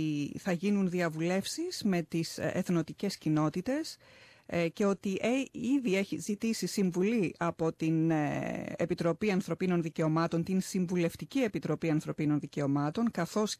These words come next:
και την Επιτροπή Ανθρωπίνων Δικαιωμάτων της Βικτόριας, σχετικά με τους τρόπους, ε, αντιμετώπισης, ε, τέτοιου είδους συμπεριφοράς, αλλά και βελτίωσης της, ε, νοοτροπίας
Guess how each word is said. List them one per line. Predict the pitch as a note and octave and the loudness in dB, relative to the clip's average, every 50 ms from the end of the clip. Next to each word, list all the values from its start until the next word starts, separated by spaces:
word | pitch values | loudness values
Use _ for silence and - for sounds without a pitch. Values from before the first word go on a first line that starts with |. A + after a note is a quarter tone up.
| - | -8
και | _ - A#3+ A#3 G#3+ | _ 0 0 0 0
την | - G#3 F3+ D#3+ | 0 0 0 2
Επιτροπή | D#3 D#3 - E3 - D3 D3 - G#3+ G#3+ | 2 0 -2 -2 -2 -2 -2 0 0 2
Ανθρωπίνων | F#3 F3 - - - - E3 C#3+ C#3+ C#3+ | 2 0 0 -4 -6 -4 -2 0 0 0
Δικαιωμάτων | C#3+ - - C#3+ C#3 D3 C#3+ C#3+ - C#3+ | -2 -2 -2 0 0 2 0 0 0 -2
της | C#3+ D3+ D#3 D3+ | -2 -2 -4 -6
Βικτόριας, | - C#3+ - - - C#3 C#3+ - D3 C#3+ D#3+ E3+ - - - - - - - | -6 -8 -6 -4 -2 -2 -2 -2 -2 -4 -6 -6 -8 -14 -20 -20 -20 -20 -20
σχετικά | - - - - F3 - F#3 - G3+ E3+ | -18 -6 -4 -2 -2 -2 -2 -2 -2 0
με | D#3+ D#3 D#3 | 0 0 -2
τους | - D#3 D3+ - | -2 -6 -10 -6
τρόπους, | - E3+ E3 E3 D#3+ - D#3 D#3 D3 - - - - - | -2 0 0 0 0 -2 -4 -6 -4 -6 -10 -12 -14 -12
ε, | - D#3 D3 C#3+ C#3 - | -8 -6 -4 -4 -4 -2
αντιμετώπισης, | - E3+ D#3+ E3+ E3+ D#3 D3+ D3+ - E3 E3 D#3+ - C#3+ - - C#3+ C3+ - - - - - - - - - _ | -2 -2 -2 0 0 0 0 0 0 -2 -2 -2 -4 -8 -8 -8 -10 -10 -10 -12 -16 -20 -20 -20 -20 -20 -16 _
ε, | - D3 | -6 -6
τέτοιου | - - - F3+ F3 - - E3+ | -4 -2 -2 -2 -2 -2 -2 -2
είδους | D#3 E3 D#3 D#3+ - | 0 0 0 -2 -4
συμπεριφοράς, | - E3+ D#3 D#3 D3+ D3+ - - E3 F#3 A3+ C4+ D#4+ E4+ - - | -4 -4 -2 -2 -2 -4 -4 -2 -2 -2 -2 -2 -4 -6 -6 -6
αλλά | C4 B3 C4 C4+ C4+ | -4 -4 -2 -4 -6
και | - - D4 C#4+ | -6 -6 -6 -4
βελτίωσης | C4 A#3 G3 F#3 - - B3 A#3+ A3+ F#3+ - - F3+ E3 - - | -2 -2 -2 -2 -2 -2 0 0 0 0 0 -2 -4 -4 -4 -4
της, | - G#3 G3+ - - - | -4 -4 -4 -4 -4 -4
ε, | F#3+ F3 E3+ E3+ E3 E3 | -2 0 0 0 0 0
νοοτροπίας | F#3 F#3 F#3 F3 E3+ - - D3 - - E3 E3 E3+ E3+ - | 0 2 0 0 0 -2 -4 -6 -2 0 0 0 0 0 -2